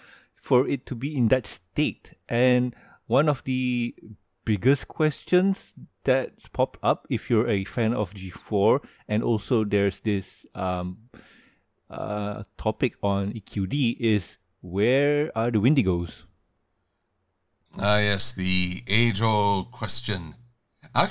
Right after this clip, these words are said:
Speaker 2: honestly, I always feel like people have been asking the wrong question.
Speaker 1: Oh.
Speaker 2: Everyone's like, "Where are the Wendigos? Why haven't the Wendigos done this, this, and this?" I've, I've been wondering, why haven't the Wendigos attacked anyone else?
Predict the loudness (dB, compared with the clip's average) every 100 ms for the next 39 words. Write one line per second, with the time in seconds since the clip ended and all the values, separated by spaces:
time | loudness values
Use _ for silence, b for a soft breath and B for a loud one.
0 | 2 2 2 2 2 0 0 0 2 0
1 | -2 -8 -2 0 0 2 4 4 2 0
2 | 2 4 2 2 0 0 -4 -12 -16 _
3 | _ _ _ _ _ _ _ _ _ _
4 | _ _ _ _ -10 -8 0 2 4 2
5 | 0 -2 0 4 6 6 6 2 -2 -4
6 | -2 -2 -2 0 2 2 2 -4 -4 -4
7 | -2 -2 -2 -2 0 0 0 0 -8 -14
8 | _ _ _ _ _ -4 -4 -4 -4 -4
9 | -6 -4 -4 -4 B B B B B 2
10 | 2 2 -4 0 0 2 0 0 2 4
11 | 4 4 2 -4 _ -16 2 4 6 4
12 | 2 -2 0 0 0 -2 -2 0 0 0
13 | 2 0 2 2 2 -2 -4 -2 0 -2